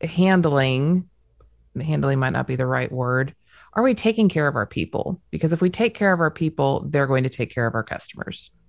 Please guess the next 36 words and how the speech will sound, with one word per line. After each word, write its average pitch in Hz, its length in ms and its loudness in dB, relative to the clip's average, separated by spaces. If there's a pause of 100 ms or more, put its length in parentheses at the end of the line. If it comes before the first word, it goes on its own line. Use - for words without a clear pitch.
(180)
End, 139 400 0
end 147 200 -2
of 143 80 -6
the 143 60 -2
day, 101 360 -2
that's - 300 -6 (300)
at 135 140 -2
least 147 280 -2
my 135 220 0
belief 131 420 -2
and, 120 300 -2
and 113 240 -4 (300)
the - 80 -8
belief 135 240 0
of - 60 -12
the 139 60 -8
people 135 260 -6
that 135 100 0
I 139 100 0
work - 240 -6
with. - 200 -6 (800)
So 143 640 2 (760)
let's 165 240 0
break 151 280 2
that 147 420 0
down. 123 560 -2 (720)
How 165 240 0
do 156 320 2
we 139 180 0
take 123 300 -6
care 117 200 0
of 117 80 -2
our 117 120 -2
people? - 680 -4
I'm 165 300 2
a, 147 220 2